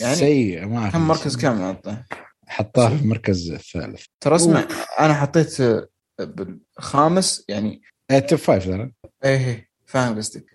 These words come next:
Speaker 1: الثالث عشان كذا وصل هنا.
Speaker 2: إيه، وصل لهالمستوى.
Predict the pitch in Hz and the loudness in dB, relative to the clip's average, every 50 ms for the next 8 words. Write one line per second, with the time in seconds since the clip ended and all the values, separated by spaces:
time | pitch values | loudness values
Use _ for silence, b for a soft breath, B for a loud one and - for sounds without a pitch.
0 | _ - - - - - 165 185 214 233 262 262 - - 123 - 165 170 - 262 | _ -16 -16 -8 -2 2 4 4 4 4 2 0 0 -2 -4 -2 -2 -2 0 2
1 | 233 147 131 131 131 - 127 117 117 110 110 110 107 104 110 117 107 95 - - | 4 4 4 2 0 -2 -4 -2 -2 -4 -4 -4 -6 -4 -4 -4 -6 -6 -8 -12
2 | _ _ _ _ - 85 90 87 82 78 76 76 71 - - - - 110 117 120 | _ _ _ _ -8 -4 -2 -2 0 -2 -2 -4 -6 -8 -10 -10 -4 -2 0 2
3 | 131 139 - - 123 107 98 92 95 95 95 95 87 87 82 82 87 - - - | 2 2 2 2 2 2 2 0 -2 -2 -2 -4 -6 -8 -10 -14 -16 -20 -18 -18
4 | 95 95 92 | -18 -18 -18